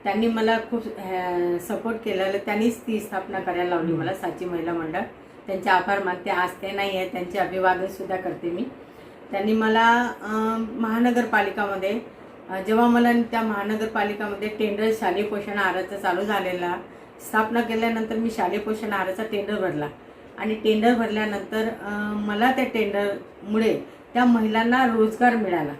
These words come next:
Speaker 2: हम्म.
Speaker 1: माझ्या संस्थेमुळे महिलांना रोजगार मिळाला व रिक्षावाल्यांना सुद्धा काम मिळालं. आणि माझ्या संस्थे through मी ज्येष्ठ नागरिकांचे कामं करत होते, विधवा महिलांचे कामं करत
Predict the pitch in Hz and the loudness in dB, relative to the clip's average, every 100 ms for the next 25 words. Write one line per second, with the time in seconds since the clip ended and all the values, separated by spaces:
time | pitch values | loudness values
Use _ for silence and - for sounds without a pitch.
0 | - 165 147 117 202 196 208 240 226 180 | -12 -10 -8 -6 0 0 2 0 0 -6
1 | - 208 190 208 214 180 180 202 214 220 | -6 -6 -4 -2 -2 0 -2 0 0 0
2 | 220 226 202 185 180 175 214 - - - | 4 4 4 0 -4 0 -2 -4 -16 -20
3 | - 214 226 233 226 - 254 240 233 233 | -16 -2 2 2 2 4 8 8 6 0
4 | 233 220 208 196 196 220 233 214 190 208 | 0 0 -2 0 2 2 2 2 2 0
5 | 220 - - - - - - 214 226 208 | -4 -10 -20 -20 -20 -12 -4 0 2 2
6 | 214 269 277 233 214 226 214 202 196 196 | 2 2 4 2 0 -2 -2 -2 -6 -6
7 | 190 208 220 - 220 196 190 175 185 175 | -4 2 2 2 -2 0 -2 -4 -6 -6
8 | 190 175 175 180 175 170 165 - 175 175 | -4 -4 -4 -4 -4 -4 -8 -6 -4 -4
9 | - - - 214 233 226 214 196 190 190 | -6 -14 -4 2 4 4 2 0 -2 -4
10 | 202 185 175 185 170 | 0 0 0 -4 -4